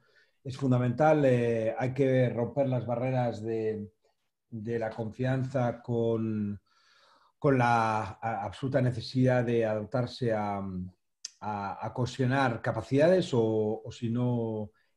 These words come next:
en mercados como lo-, los nuestros, pues estamos, eh, condenados al fracaso, ¿no? Eso pasa por un ejercicio de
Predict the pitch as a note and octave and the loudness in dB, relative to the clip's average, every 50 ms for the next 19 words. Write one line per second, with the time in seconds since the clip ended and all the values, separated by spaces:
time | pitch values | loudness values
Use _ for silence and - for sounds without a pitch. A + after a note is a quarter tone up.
0 | _ - G#2+ G#2+ A2 A2+ A2+ C3+ B2+ B2+ C3 B2+ B2+ B2+ - - - C3+ B2 A#2 | _ -10 -8 -6 -6 -4 -2 0 2 4 4 4 2 0 -2 -8 -6 -4 -2 -2
1 | A#2+ A#2 A#2 A2+ A2+ A2+ A2 A2 A2 A2 A2 A2 A2 A#2+ D3 C#3 C3 F#3 F#3 F3+ | -2 -2 -2 -2 -2 -2 -2 -2 -2 -4 -4 -2 -2 0 0 0 0 -2 -4 -4
2 | - B2 G#2+ - G2+ - - A#2 A2 A2+ A2+ A2 A2 G#2+ G#2 G#2 - A2+ G#2+ G#2 | -4 -6 -8 -8 -8 -8 -6 -4 -2 -2 -2 -2 -2 -4 -6 -8 -8 -6 -6 -6
3 | G#2 G2+ G2+ G2+ G2+ - A#2 A2 G#2 G#2 A2 A2 G#2+ - G#2+ F#2+ - G#2+ - C#3 | -4 -6 -6 -8 -8 -6 -4 -4 -2 -2 -2 -2 -2 -4 -6 -6 -4 -2 0 2
4 | C3 B2+ - F#2 G2 C#3+ E3+ - _ - - D#3 - - - - _ - - - | 2 2 0 -2 -6 -6 -8 -10 _ -12 -12 -12 -12 -14 -20 -20 _ -12 -6 -4
5 | C3 B2+ C3 C3 C3 C3+ D3 - C3 B2 A#2+ C3 B2+ B2+ C3 A#2 - - C#3 C3+ | -4 -2 0 0 0 0 0 0 0 2 2 2 2 0 0 -2 -2 -4 -4 -2
6 | B2+ C#3+ C#3 B2 B2 A#2+ A#2+ B2 A#2+ A#2+ A#2+ A#2 A#2 A#2 - | 0 2 2 2 2 2 2 2 2 2 2 0 0 0 -4